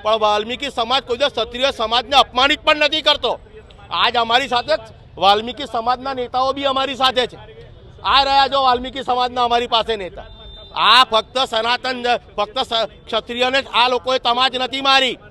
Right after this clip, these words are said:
અન્ય વર્ણ અમારી સાથે જોડાયો, કારણ કે અમે તો સર્વ વર્ણ માટે, અઢારે અઢાર વર્ણ માટે અમે માથા આપ્યા છે.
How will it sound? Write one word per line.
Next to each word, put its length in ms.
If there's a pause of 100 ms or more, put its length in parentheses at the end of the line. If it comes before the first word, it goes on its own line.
(340)
અન્ય 260
વર્ણ 300
અમારી 360
સાથે 280
જોડાયો, 300
કારણ 160
કે 80
અમે 160
તો 60
સર્વ 360
વર્ણ 280
માટે, 340 (400)
અઢારે 380
અઢાર 340
વર્ણ 300
માટે 200
અમે 120
માથા 280
આપ્યા 320
છે. 120